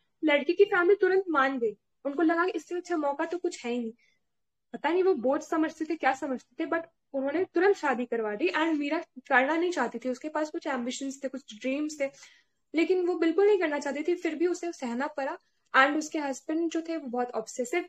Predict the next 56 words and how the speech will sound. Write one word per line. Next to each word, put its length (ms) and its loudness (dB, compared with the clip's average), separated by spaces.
थे, 120 -2
वो 100 -2
बहुत 280 -4
torture 360 2
करते 300 -2
थे 100 -6
अपनी 220 -4
wife 260 -6
को, 140 -10
but 140 -4
still 300 -2
उसको 200 -8
वहां 180 -4
पे 200 2
रहना 280 -4
पड़ 160 -4
रहा 120 -2
था 100 -10
अपने 220 -8
husband 360 -6
के 80 -10
साथ 200 -8
में। 140 -8
And 360 2
मैंने 280 0
already 300 0
बहुत 260 -4
कुछ 180 -6
बता 240 -4
दिया 200 -4
कि 440 -14
ये 160 -8
किस 180 -6
तरीके 360 0
से 200 0
उसके 220 -2
ऊपर 260 0
बहुत 400 -6
dominating 640 0
था, 200 -8
ये 200 -4
वो 240 -8
वगैरह 260 -12
वगैरह। 460 -6
And 120 -2
वो 60 4
diary 280 2
भी 100 -4
लिखती 260 -8
थी 120 -4
अपने 340 -2
sufferings 520 -6
को 240 -4
बताने 380 -6
के 120 -10
लिए। 120 -12